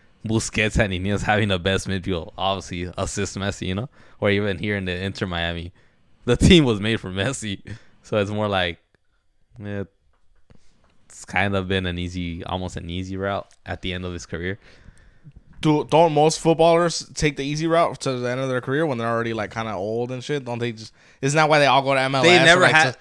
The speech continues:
Speaker 2: to, or, like, to Saudi
Speaker 1: but
Speaker 2: Arabia?
Speaker 1: they've never, they've never had a team made for them, you know?
Speaker 2: When you say a team made for them, did
Speaker 1: Where
Speaker 2: that
Speaker 1: they
Speaker 2: ti-,
Speaker 1: will,
Speaker 2: did
Speaker 1: where
Speaker 2: that team not exist or what?
Speaker 1: No, the players weren't
Speaker 2: Uh-huh.
Speaker 1: there.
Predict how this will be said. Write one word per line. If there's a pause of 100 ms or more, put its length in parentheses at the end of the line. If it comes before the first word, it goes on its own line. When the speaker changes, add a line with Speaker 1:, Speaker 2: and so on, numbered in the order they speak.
(160)
Speaker 2:
to,
or,
like,
to
Saudi
Speaker 1:
but
Speaker 2:
Arabia?
Speaker 1:
they've
never,
they've
never
had
a
team
made
for
them, (600)
you
know? (720)
Speaker 2:
When
you
say
a
team
made
for
them,
did
Speaker 1:
Where
Speaker 2:
that
Speaker 1:
they
Speaker 2:
ti-,
Speaker 1:
will,
Speaker 2:
did
Speaker 1:
where
Speaker 2:
that
team
not
exist
or
what? (340)
Speaker 1:
No,
the
players
weren't
Speaker 2:
Uh-huh.
Speaker 1:
there.